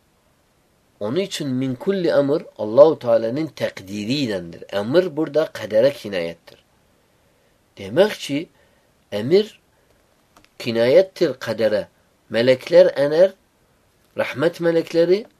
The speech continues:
o gece ne olur? Makadir olur. Takdir edilir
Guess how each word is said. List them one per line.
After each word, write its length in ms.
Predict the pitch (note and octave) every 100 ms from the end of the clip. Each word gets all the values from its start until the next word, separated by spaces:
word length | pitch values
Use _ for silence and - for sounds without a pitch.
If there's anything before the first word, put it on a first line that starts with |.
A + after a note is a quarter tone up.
| _ -
o 160 | F3+
gece 360 | F3+ E3+ D#3+ E3
ne 40 |
olur? 320 | F#3+ F3 F#3+ G3
Makadir 720 | A2 A#2 - A#2+ A#2 C#3 F3+
olur. 320 | A#2 G2 F2 -
Takdir 580 | - A2+ A#2 A2 F#3 E3 B2
edilir 500 | B2 A2+ C3+ E3